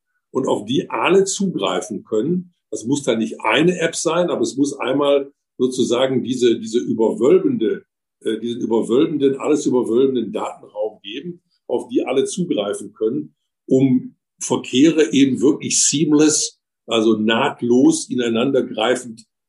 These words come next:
für jeden Nutzer möglich zu machen. Ähm, das muss auch nicht im Einheitspreis sein. Sowas gibt's übrigens schon in Europa. Wenn Sie in die Niederlande fahren, ich wohne ja relativ nah dran, da können Sie sich selbst als Tourist, können Sie das machen,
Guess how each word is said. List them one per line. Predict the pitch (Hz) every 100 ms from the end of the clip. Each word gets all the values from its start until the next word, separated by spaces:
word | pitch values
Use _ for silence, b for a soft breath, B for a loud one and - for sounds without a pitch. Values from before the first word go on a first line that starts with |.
| _
für | 110
jeden | 98 117 135 107
Nutzer | 120 - 123 117 - _
möglich | 101 104 117 113 -
zu | -
machen. | 98 104 - 160 - _ _ _ _
Ähm, | 113 117 117
das | - 110
muss | 127 151
auch | 131
nicht | 135 127
im | 113
Einheitspreis | 104 151 165 165 - 139 147 -
sein. | 139 156 165 - _ _
Sowas | - 117 98
gibt's | 131 175 190
übrigens | 156 156 147
schon | - 151
in | 147
Europa. | 127 110 147 143 131
Wenn | 123
Sie | 120
in | 117
die | 113
Niederlande | 151 147 131 131 127
fahren, | - 131 127
ich | -
wohne | 120 127
ja | 110
relativ | 120 113 113 104
nah | 104
dran, | 104 104 160 165 _ _ _ _
da | 110
können | 101 131
Sie | 120
sich | 107
selbst | 120 131
als | 123 -
Tourist, | 113 101 175 -
können | 160 151
Sie | 143
das | 117
machen, | 127 139 139 123 _